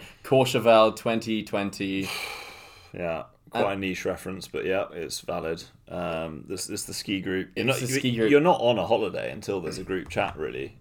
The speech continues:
Speaker 2: And there's
Speaker 1: Of course you're not.
Speaker 2: always one, you're quite right, there's always one or two people who love to get the group chat going. It's typically a couple of days before the holiday, but it can't be too early, otherwise it's a bit tragic. So,
Speaker 1: Over planning.
Speaker 2: yeah, it's gotta be,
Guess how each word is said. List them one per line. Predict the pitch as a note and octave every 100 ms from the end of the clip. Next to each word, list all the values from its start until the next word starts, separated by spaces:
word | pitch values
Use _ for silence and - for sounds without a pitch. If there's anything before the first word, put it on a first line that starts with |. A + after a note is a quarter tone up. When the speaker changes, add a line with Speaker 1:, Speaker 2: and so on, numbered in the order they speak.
| -
Speaker 2:
And | F#2 F#2
there's | F#2+
Speaker 1:
Of |
course | A#2
you're | A#2+
not. | A2+
Speaker 2:
always | G#2+ G2
one, | F#2+ F#2+ F2+
you're | G2
quite | F#2 D3+ -
right, | F2+ E2+ -
there's | A2+
always | D#3+ A2+
one | G#2 G2+
or | G2 F2+
two | - F2+
people | E2+ E2+ C2+ D#2+
who | F2
love | E2 F2 F2+ F#2+ F2+ F2 -
to | E2
get | C#2+ -
the | C#2
group | E2+ -
chat | - G1+ -
going. | C#2+ D2 C#2+ D2
It's | -
typically | - G2+ F#2+ F#2
a | F2+
couple | - - F2+
of |
days | F2 F2+ F2
before | E2+ - F#2
the | D#2
holiday, | F#2 F2 F2 F2 F2+
but | A#2
it |
can't | B2 D#3
be | C3+
too | B2 - B2+ G2+
early, | D2 B1+ C#2+
otherwise | D2+ E2 D#2 F2
it's | -
a | -
bit | -
tragic. | - F#2 F2 C2+ -
So, | A#2+
Speaker 1:
Over | B2 A#2
planning. | B2 A#2 G#2 F#2+
Speaker 2:
yeah, | G2+ F#2+ E2+
it's | -
gotta | G#2+ G2
be, | F#2+ F#2